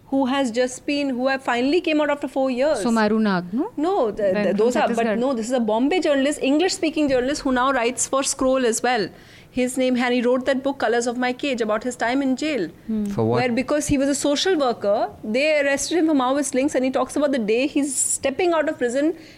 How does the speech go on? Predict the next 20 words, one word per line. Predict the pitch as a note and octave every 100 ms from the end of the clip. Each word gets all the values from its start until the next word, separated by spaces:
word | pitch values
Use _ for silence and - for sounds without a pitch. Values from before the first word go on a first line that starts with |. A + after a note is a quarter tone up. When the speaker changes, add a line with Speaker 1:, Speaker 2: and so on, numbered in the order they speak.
| -
Speaker 1:
as, | A#3+ A#3 - - - -
at | C4+ B3+ D4+
the, | D4+
at | - B3
the | C4
gate | A3 B3 C#4+
of | D#4+ D#4+
prison, | C4+ D4 C#4+
they | B3 G#3 G#3+
rearrest, | B3 A#3 F#3+ F3+ - -
which | A3+ C#4
is | C4+
a |
common | C#4 F#4 C#4 E4+
thing | E4+ C#4+ B3+
which | B3
is | G#3+
done | G3 G3 G#3+
with | B3+ C4+ - - - -
so-called | - - A#3+ A#3 F#3+ G3+